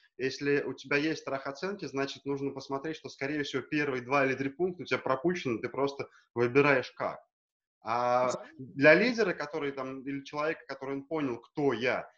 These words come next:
Speaker 1: и зачем всё происходит, ему без разницы, какие обстоятельства вокруг пы-, происходят, потому что он знает, что он каждый момент времени, исходя из этих обстоятельств и понимая себя, найдёт то решение.
Speaker 2: Абсолютно верно, Илюх. Потому что смотри, вот в чём оценка как раз проявляется. Вот даже щас вот коронавирус и так далее, да.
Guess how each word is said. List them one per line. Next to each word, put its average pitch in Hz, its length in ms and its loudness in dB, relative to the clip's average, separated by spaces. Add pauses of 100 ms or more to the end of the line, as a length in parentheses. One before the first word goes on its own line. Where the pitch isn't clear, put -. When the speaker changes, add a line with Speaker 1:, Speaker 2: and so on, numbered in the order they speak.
(180)
Speaker 1:
и 120 360 -2
зачем 139 420 -2
всё 190 160 -6
происходит, 127 640 -4
ему 139 180 -2
без 143 160 -6
разницы, 147 420 -4
какие 131 240 -8
обстоятельства 180 560 -10
вокруг 123 320 -10
пы-, 123 200 -10
происходят, 120 500 -10
потому 135 320 -10
что - 160 -12
он 139 80 -2
знает, 151 320 0
что - 180 -14
он 127 80 -10
каждый 135 360 -6
момент 131 280 -8
времени, 170 340 2
исходя 135 320 -6
из 127 100 -4
этих - 180 -12
обстоятельств 139 460 -10
и 120 160 -20
понимая 123 260 -8
себя, 151 340 -12 (240)
найдёт 165 540 2
то 139 80 -4
решение. 131 540 -6 (680)
Speaker 2:
Абсолютно 240 460 4
верно, 214 240 6
Илюх. 151 200 4 (260)
Потому 156 80 -4
что 214 100 0
смотри, 220 220 8
вот 127 200 -2
в - 100 -20
чём 233 180 8
оценка 202 340 2
как 170 140 0
раз 139 80 0
проявляется. 165 420 2
Вот 147 60 -4
даже 180 180 4
щас 196 220 2
вот 147 180 -2
коронавирус 165 560 4
и - 220 -20
так 175 120 2
далее, 139 320 4
да. 196 260 2